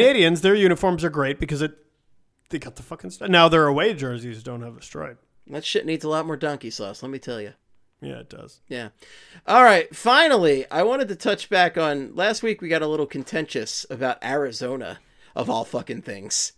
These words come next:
Speaker 1: Yes, we did.
Speaker 2: <laughs> Dude, didn't we run into somebody at the carnival who brought, who mentioned that, and they talked about, like,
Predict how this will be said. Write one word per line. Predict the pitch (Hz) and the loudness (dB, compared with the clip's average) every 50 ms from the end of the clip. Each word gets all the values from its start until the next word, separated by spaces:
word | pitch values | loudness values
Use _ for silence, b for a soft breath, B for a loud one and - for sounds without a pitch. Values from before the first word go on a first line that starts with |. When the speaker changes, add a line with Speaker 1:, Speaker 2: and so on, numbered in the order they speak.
| _ _ _ b b b b b b b b b | _ _ _ b b b b b b b b b
Speaker 1:
Yes, | 147 151 143 - - | -4 -4 -4 -4 -6
we | 143 120 | -8 -8
did. | 123 139 - - - - - | -8 -6 -6 -6 -6 -6 -4
Speaker 2:
<laughs> | |
Dude, | - 175 - - - 285 311 370 392 - - B B B B | -6 -6 -6 -2 0 0 0 0 -2 -4 -6 B B B B
didn't | 254 320 392 | 0 0 2
we | 415 370 | 2 2
run | 277 220 202 190 180 | 4 4 4 4 4
into | 180 202 208 - | 2 2 2 2
somebody | - 208 190 185 170 180 175 175 175 175 180 185 - _ _ _ _ - | 2 0 -2 -2 -2 -2 -2 -2 -2 -4 -6 -8 -12 _ _ _ _ -4
at | 160 151 - | -4 -4 -4
the | - | -6
carnival | - - 139 135 135 147 143 156 151 151 | -6 -4 -2 -2 -2 -2 -2 -2 -2 -2
who | 139 156 139 | -2 -2 -2
brought, | - 156 147 147 - _ - | -2 -2 -2 -4 -4 _ -8
who | 147 147 151 | -6 -6 -4
mentioned | 143 139 143 - 160 147 151 | -4 -4 -4 -6 -6 -4 -2
that, | 147 147 139 - - - | -2 -2 -2 -4 -6 -6
and | 156 143 135 131 | -6 -4 -4 -4
they | 127 127 | -4 -6
talked | 117 - 151 139 131 - 151 | -4 -2 -2 -2 -2 -2 -4
about, | 135 139 131 123 - - | -6 -4 -4 -4 -6 -8
like, | 135 120 113 - | -8 -8 -8 -10